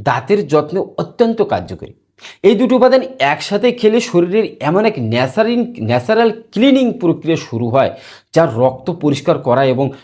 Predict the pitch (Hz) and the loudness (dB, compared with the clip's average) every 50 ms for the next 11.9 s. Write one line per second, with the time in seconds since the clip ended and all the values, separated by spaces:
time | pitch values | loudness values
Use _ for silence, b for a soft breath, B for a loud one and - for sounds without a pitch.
0 | B B _ - 147 151 151 160 190 233 226 233 - - 151 151 151 160 156 123 | B B _ 0 0 2 2 2 2 2 2 2 0 -4 -4 -2 0 0 2 2
1 | 117 107 107 101 - 131 - - 101 92 92 87 - - - 101 95 - - 131 | 2 0 -2 -4 -6 -8 -6 -6 -6 -6 -6 -8 -10 -10 -10 -8 -8 -6 -2 0
2 | 175 214 190 233 220 247 233 196 165 - 180 170 165 196 202 208 - - 104 131 | 0 0 -2 -4 -4 -4 -4 -2 0 2 2 2 2 0 0 -2 -2 -2 -4 -6
3 | 123 - - 165 170 196 196 - _ - 202 175 151 135 - - - 156 147 208 | -6 -4 -6 -6 -6 -6 -6 -6 _ 0 2 2 2 0 -2 -4 -6 -4 -2 -2
4 | 190 131 - 127 123 123 120 117 104 113 101 - - B B B B B B - | -4 -2 -2 -2 0 2 0 0 0 -4 -6 -8 -10 B B B B B B -6
5 | 120 - - 156 185 185 185 - - 139 135 147 165 175 165 - - - 127 123 | -6 -4 0 2 2 2 2 2 0 0 0 0 0 0 -2 -6 -6 -4 -2 -2
6 | 131 135 156 151 143 143 165 165 175 180 175 147 117 107 - 135 143 170 185 175 | 0 0 0 -2 -2 -2 -2 -2 0 0 -2 -4 -6 -8 -6 -4 -2 -2 -2 -4
7 | - - 208 196 170 196 196 196 185 147 - 123 127 127 120 - 117 104 95 95 | -4 -2 -2 0 0 0 -2 -2 -2 -2 -2 0 0 0 0 -2 -2 -2 -4 -4
8 | - - 101 - 90 82 82 B B B B B 143 147 156 226 196 226 202 220 | -8 -10 -10 -8 -8 -10 -10 B B B B B 0 0 2 0 0 2 2 2
9 | - 233 208 - - - - 117 117 113 - - 165 170 170 196 175 - - - | 0 0 -4 -6 -8 -6 -4 -2 -2 -4 -6 -8 -8 -6 -4 -4 -6 -6 -6 -6
10 | 120 107 107 123 139 B B B B B - 110 - 165 170 170 - - - - | -4 -2 -2 -2 -4 B B B B B -12 -6 -2 -2 -2 -4 -4 -8 -4 0
11 | 135 147 170 170 190 208 156 123 127 113 160 139 156 147 165 165 170 | 0 0 0 0 -2 -4 -4 -4 -4 -4 -4 -2 -2 -2 -2 -2 -4